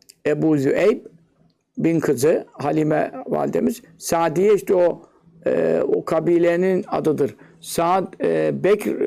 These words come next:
Bekroğlu Sa'd oğulları. Bekiroğlu Sa'd oğulları. Yani şimdi kabileler böyle falan oğlu falan oğlu diye gittiği için o Sa'd kelimesinden dolayı Sa'diye, kabile Sa'd oğulları diye geçiyor.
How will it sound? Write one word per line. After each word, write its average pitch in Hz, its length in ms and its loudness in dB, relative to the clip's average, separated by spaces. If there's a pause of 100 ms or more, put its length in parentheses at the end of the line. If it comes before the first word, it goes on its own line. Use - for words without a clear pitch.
Bekroğlu 185 880 2
Sa'd 202 440 -2
oğulları. 143 540 2 (1000)
Bekiroğlu 185 640 0
Sa'd 185 320 -2
oğulları. 156 520 2 (440)
Yani 135 240 -4
şimdi - 180 -4
kabileler 156 640 0
böyle 165 300 2
falan 165 300 -2
oğlu 160 220 0
falan 156 320 0
oğlu 147 320 0
diye 147 160 2
gittiği 135 320 -4
için - 340 -2 (580)
o 175 180 2
Sa'd 185 520 0
kelimesinden 160 720 0
dolayı 202 220 2
Sa'diye, 156 680 0
kabile 156 580 0
Sa'd 156 400 -2
oğulları 139 480 2
diye 143 120 2
geçiyor. - 380 -2